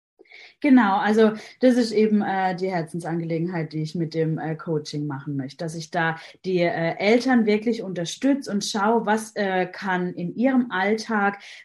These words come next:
ähm, verbessert, in Anführungsstriche, verbessert werden, ähm, angepasst werden, damit sie einfach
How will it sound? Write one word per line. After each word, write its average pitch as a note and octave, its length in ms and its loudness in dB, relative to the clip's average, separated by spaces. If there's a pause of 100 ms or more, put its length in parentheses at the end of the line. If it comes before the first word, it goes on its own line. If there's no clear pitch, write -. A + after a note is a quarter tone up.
ähm, F3+ 560 0
verbessert, A3 880 0
in G3+ 100 -4
Anführungsstriche, G#3 840 -4
verbessert G3+ 640 -6
werden, F3+ 520 -2 (280)
ähm, F3+ 260 0
angepasst G3+ 760 0
werden, F3 400 -2
damit F3+ 340 -4
sie - 200 -8
einfach F#3+ 580 -2